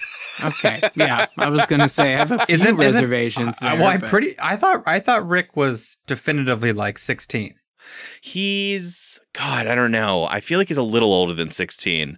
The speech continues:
Speaker 2: I,
Speaker 1: But
Speaker 2: I
Speaker 1: I
Speaker 2: hope
Speaker 1: also,
Speaker 2: so.
Speaker 3: I
Speaker 1: I
Speaker 3: thought
Speaker 1: also
Speaker 3: he
Speaker 1: don't
Speaker 3: was
Speaker 1: know
Speaker 3: just
Speaker 1: how old Lisa's supposed to be. <laughs>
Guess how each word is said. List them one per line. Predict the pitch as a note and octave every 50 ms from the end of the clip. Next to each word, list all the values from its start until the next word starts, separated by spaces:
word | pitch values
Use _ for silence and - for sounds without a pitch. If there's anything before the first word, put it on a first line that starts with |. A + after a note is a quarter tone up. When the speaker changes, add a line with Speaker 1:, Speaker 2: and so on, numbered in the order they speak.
| - -
Speaker 2:
I, | - D3 F#3 G3
Speaker 1:
But | -
Speaker 2:
I | C3+
Speaker 1:
I | D#3+
Speaker 2:
hope | G3+ B3+ -
Speaker 1:
also, | G#3 F3 D#3 B2+
Speaker 2:
so. | A#2 A2 A2+ D3 - _ _ _ _ _ _ _ -
Speaker 3:
I | -
Speaker 1:
I | D3
Speaker 3:
thought | E3 G#3
Speaker 1:
also | F#3 D#3+ F3
Speaker 3:
he | D#3+
Speaker 1:
don't | D3 F3 F3+
Speaker 3:
was | D#3
Speaker 1:
know | E3+ E3
Speaker 3:
just | D3 F3
Speaker 1:
how | D3
old | C3+ B2 B2+ C3+ C#3 B2+ A#2
Lisa's | A#2+ B2 B2 - - A2 G2 -
supposed | - G2+ - - F#2 F2 E2+ - -
to | F2+
be. | D#2 E2 E2+ E2+ -
<laughs> | -